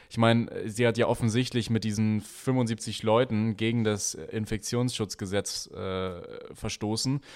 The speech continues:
Deswegen ermittelt jetzt das L K A. Und hast du auch, hast du auch den einen Artikel gelesen, wo dann so ein Nachbar aus der Gegend, der die Polizei gerufen hat,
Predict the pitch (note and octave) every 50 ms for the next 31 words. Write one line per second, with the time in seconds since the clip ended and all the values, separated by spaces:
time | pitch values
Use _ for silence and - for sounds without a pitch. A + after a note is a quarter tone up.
0 | - - - A#2 G#2+ C#3 D3 C#3+ D#3 G#2 B2+ C#3+ D#3+ E3+ - C#3+ C3+ C#3 B2+ -
1 | C3 A#2+ - B2+ C3 C3+ - B2 A2+ G2 D#2+ F#2+ G#2 B2 E3 F#3+ - - - -
2 | - - - - A#2+ A#2+ A#2+ B2 B2 B2+ B2+ B2 - - _ - - - F2+ A2
3 | C#3 E3 - - E3 C3 F3 G3 - - - D3+ D#3 - - A2 D#3+ D3+ - C#3+
4 | C#3 - C3 D#3 G3 G3 F3 D#3+ - - F#3 - F#3 E3+ D3+ D3 C#3+ D#3+ F#3+ F3+
5 | F3+ D3+ C3+ D3 C#3 C#3 C3+ C3 A#2+ A#2+ A#2 A2 G#2+ A2 - - - A2+ A2 B2
6 | C#3+ - - - - F3+ E3 G#2+ C3 C3 - - B2 A2+ G2 A2+ B2 C#3+ E3 F#3
7 | D#3 - B2+ B2 B2 A#2 - C3 A#2 A2 - - B2+ C#3 D3+ D#3+ D3 D#3+ E3+ -
8 | - D#3+ D#3 F#3+ G3+ -